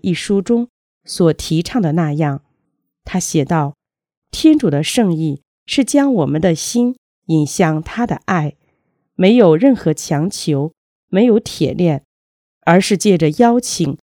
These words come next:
美好的吸引力和圣善的灵感。”教宗解释，这是一种有说服力的邀请，让人自由地做出选择。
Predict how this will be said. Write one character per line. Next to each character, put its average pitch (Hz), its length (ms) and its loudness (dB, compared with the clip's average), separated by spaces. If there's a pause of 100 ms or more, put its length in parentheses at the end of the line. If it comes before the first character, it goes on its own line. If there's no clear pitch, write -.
(220)
美 190 220 4
好 208 240 2
的 147 100 0
吸 - 260 -4
引 160 240 2
力 175 240 0 (280)
和 165 360 2
圣 262 260 0
善 185 180 0
的 147 120 -2
灵 143 240 -2
感。” 156 260 -2 (800)
教 202 160 2
宗 180 180 0
解 151 240 -2
释， - 380 -2 (340)
这 311 100 2
是 269 160 2
一 254 160 2
种 165 460 0
有 160 320 0
说 247 240 0
服 - 180 -4
力 214 160 0
的 151 140 0
邀 196 260 -2
请， 147 380 -2 (520)
让 196 220 4
人 156 380 0
自 214 200 2
由 147 200 0
地 160 260 2
做 196 280 -2
出 - 200 -6
选 135 320 -4
择。 143 400 -2